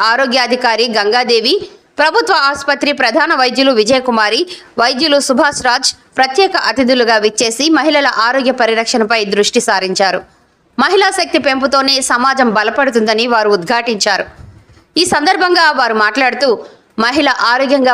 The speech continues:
ఉంటేనే కుటుంబం ఆరోగ్యంగా ఉంటుంది. ఒక తల్లి ఆరోగ్య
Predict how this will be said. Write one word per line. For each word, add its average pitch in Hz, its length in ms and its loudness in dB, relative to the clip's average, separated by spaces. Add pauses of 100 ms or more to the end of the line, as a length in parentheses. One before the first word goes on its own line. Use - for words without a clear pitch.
ఉంటేనే 240 340 -2 (200)
కుటుంబం 269 320 0 (180)
ఆరోగ్యంగా 226 480 2
ఉంటుంది. 190 320 2 (600)
ఒక 302 100 -2 (120)
తల్లి 330 240 0 (220)
ఆరోగ్య 311 320 0